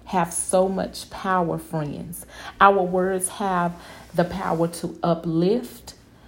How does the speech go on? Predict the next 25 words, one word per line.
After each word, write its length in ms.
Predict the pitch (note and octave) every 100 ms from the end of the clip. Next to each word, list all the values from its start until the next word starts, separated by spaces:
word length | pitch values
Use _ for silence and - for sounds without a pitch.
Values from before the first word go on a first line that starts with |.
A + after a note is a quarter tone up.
| - -
Our 180 | F#3 F3+
words 420 | E3+ F#3 F3+ F3
have 280 | F#3+ F3 D#3+
the 60 | D#3+
power 480 | - F#3+ F3+ F3+
to 200 | F3 -
tear 400 | E3+ - F#3+ F3
down. 640 | E3+ F3+ F#3 G#3 B3 B3+ - - - - - - - - -
And 480 | G3+ F#3+ F3+ F3+ F3 - - - - - - - -
no 200 | G3 G3+
matter 340 | G3+ G3 F#3
how 340 | F3+ - A3 A#3
much 560 | B3+ B3 A3+ - -
or 120 | G3 F3+
how 200 | G3+ G#3
many 280 | A3 A3 A3+
times 460 | A#3 A3+ G#3+ G3
we 180 | G3 G3+
apologize, 1300 | F#3 - - B3 C4 A#3+ F3+ F3+ E3+ - - E3 - - - - - - - - - - - - -
<laughs> 20 | G#3+ - - - - - - - - - - -
when 160 | F3+ F#3
those 300 | G3 G#3 G3
words 380 | G3+ G3+ G3
are 140 | F#3+ -
out, 480 | G3 G#3+ B3 -